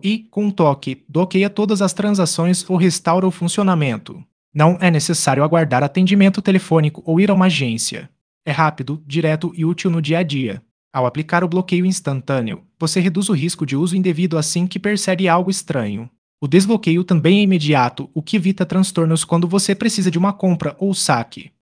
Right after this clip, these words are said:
A tecnologia por trás disso costuma combinar a autenticação do usuário, senha, biometria ou código de confirmação,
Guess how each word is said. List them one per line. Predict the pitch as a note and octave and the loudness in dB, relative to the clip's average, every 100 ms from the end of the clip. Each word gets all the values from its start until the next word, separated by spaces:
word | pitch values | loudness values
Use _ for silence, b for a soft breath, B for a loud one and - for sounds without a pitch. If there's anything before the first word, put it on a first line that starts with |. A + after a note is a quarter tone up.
| _ | _
A | - | -8
tecnologia | C3+ G#3 A#3 A3 D#3 F3 | -4 0 2 2 2 0
por | F3 F#3+ | 0 0
trás | E3 E3 D3 | 2 2 2
disso | D3+ F3 F#3+ | -2 -2 -2
costuma | F#3+ - G#3+ G#3 | -2 -2 0 0
combinar | G3 F#3+ E3+ D3+ D3+ | 0 0 2 2 2
a | |
autenticação | D3+ G3+ G3+ F#3+ F#3 F#3+ | 0 -2 0 -2 0 2
do | F#3+ | 2
usuário, | G3+ D#3+ D3 B2+ B2+ D3+ b | 2 2 2 2 -2 -8 b
senha, | - - G3 G#3 G#3 | -6 2 4 2 0
biometria | F3 G#3 A3+ A3 D#3 D#3+ E3 D#3+ | -2 0 2 0 0 2 0 0
ou | F#3 | -2
código | F#3 D#3 D3+ D#3 F3 | 0 2 2 2 0
de | E3 | 0
confirmação, | F3+ F#3 F#3 F3+ D#3 F3+ F3+ | -2 -2 0 0 0 0 0